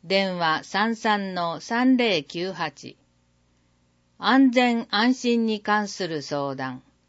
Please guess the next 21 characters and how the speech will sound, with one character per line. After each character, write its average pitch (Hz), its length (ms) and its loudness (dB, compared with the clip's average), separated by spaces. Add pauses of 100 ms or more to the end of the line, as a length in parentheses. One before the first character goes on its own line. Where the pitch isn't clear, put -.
(680)
消 262 300 4
費 269 260 2
生 240 300 0
活 220 280 -2
相 165 380 -2
談。 131 320 -10 (840)
二 - 280 -2
つ 220 120 -2
あ 190 120 4
り 165 140 -8
ま 147 140 -4
す。 - 220 -20 (640)
一、 202 480 -4 (340)
月 196 360 -2
曜 277 220 2
日 175 120 -8
か 151 180 -2
ら 143 160 -2
金 220 300 0
曜 165 240 -2
日。 127 180 -16